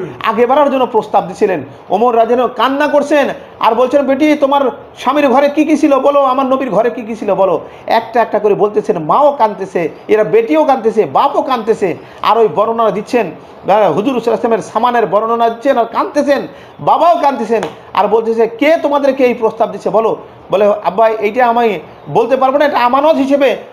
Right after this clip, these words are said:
আমাকে রেখে গেছে, আমি যেন তোমা-, আপনাকে শুধু বলি, তাদের নাম না বলি।" বলছে, "যদি, যদি, যদি তাদের নাম আমি জানতে পারতাম, তাহলে তাদের চেহারা বিকৃত করে দিতাম। আমার দুই বন্ধু যে রাস্তায় চলে গেছে,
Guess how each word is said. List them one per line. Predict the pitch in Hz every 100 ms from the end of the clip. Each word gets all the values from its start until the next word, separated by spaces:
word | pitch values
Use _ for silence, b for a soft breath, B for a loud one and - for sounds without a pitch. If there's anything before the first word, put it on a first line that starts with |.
| -
আমাকে | 214 247 254
রেখে | 233 233
গেছে, | 254 254 247
আমি | 214 226
যেন | 214 214
তোমা-, | 214 214
আপনাকে | 202 202 202 208
শুধু | 214 190
বলি, | 170 269
তাদের | 220 202
নাম | 170 175 175
না | 175
বলি।" | 160 143 - B B B
বলছে, | - 175
"যদি, | 156 190 277
যদি, | 269 269 233 143
যদি | 135 269
তাদের | 285 269 262
নাম | 214 226 269
আমি | 294
জানতে | 226 254 285
পারতাম, | 339 330 311 240 156 B B
তাহলে | 190 226
তাদের | 220 226 240
চেহারা | 233 226 247
বিকৃত | 143 226 - 381
করে | 294 262
দিতাম। | 214 202 190 - B B
আমার | 208 277 214 170
দুই | 277
বন্ধু | 185 294 339 247
যে | 269
রাস্তায় | 269 277 349
চলে | 277 370
গেছে, | 359 330 349 226